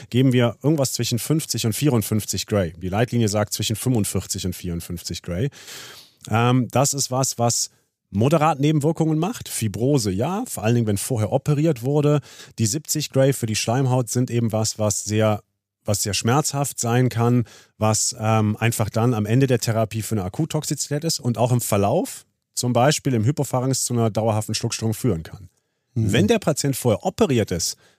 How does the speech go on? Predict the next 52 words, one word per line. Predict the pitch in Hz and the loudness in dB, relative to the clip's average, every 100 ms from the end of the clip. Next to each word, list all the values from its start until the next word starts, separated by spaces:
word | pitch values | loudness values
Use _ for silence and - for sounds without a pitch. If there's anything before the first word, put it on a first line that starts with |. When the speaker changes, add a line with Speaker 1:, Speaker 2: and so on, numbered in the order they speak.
| _ | _
Speaker 1:
gebe | 120 131 | 0 2
ich | 131 | 2
tatsächlich | 120 - 135 - 156 - - _ _ _ _ _ _ _ _ | 0 0 -2 0 0 -2 -8 _ _ _ _ _ _ _ _
vier | - - 175 | -8 0 2
bis | 156 120 | 4 2
sechs | 139 151 - | 0 -4 0
Gray | 135 | 2
weniger. | 127 147 85 73 - _ | 2 2 0 -6 -14 _
Das | 92 | -4
heißt, | 120 113 | -2 0
dann | 113 | 2
bin | 131 | 4
ich | 151 | 4
in | 139 | 4
der | |
Situation, | 127 131 127 135 135 | 2 2 0 0 0
wo | 117 | 2
ich | 110 | 2
meistens | 127 180 170 113 110 | 2 2 0 -2 -4
vierundsechzig | 196 151 101 98 - 101 | 0 0 2 0 -2 -4
Gray | 98 92 | -2 0
gebe. | 92 | -2
Das | 92 | -2
heißt, | 131 - | -4 0
drei | 131 175 | 2 2
Tage | - 135 139 135 | 0 0 0 0
von | - 127 | 0 2
den | 127 | 2
sieben | 113 131 123 | 0 -2 0
Wochen | 127 131 113 | 0 2 2
weniger | 151 90 | 2 0
Behandlung, | 87 87 95 127 165 - - - - - | -2 -2 -2 -2 -2 -4 -16 -18 -18 -4
ähm, | 104 117 | 0 2
und | 113 113 | 2 0
gebe | 123 | 0
trotzdem | 120 156 - 107 | 0 -2 -2 -2
eine | |
Chemotherapie | 95 98 92 - 95 95 101 | 0 0 0 0 -2 0 0
dazu. | 101 98 - 143 - - _ _ _ _ | 0 0 -2 -2 -2 -12 _ _ _ _
Manchmal | 123 135 127 | -2 2 4
auch | 117 | 4
fünf | 107 - - | 4 0 2
Tage | 104 98 | 2 4
weniger | 95 95 95 | 2 2 2
Behandlung, | 98 107 107 | 2 2 0
also | 98 | 0
sechswöchige | 101 117 104 92 98 95 | 0 -2 -2 -2 0 -2
Therapie, | 98 98 113 | -2 -2 -4
kommt | 113 113 | -4 -4
aufs | 104 - | -4 -2
Risiko | 139 113 - | -2 -2 -4
an. | 85 87 | -4 -4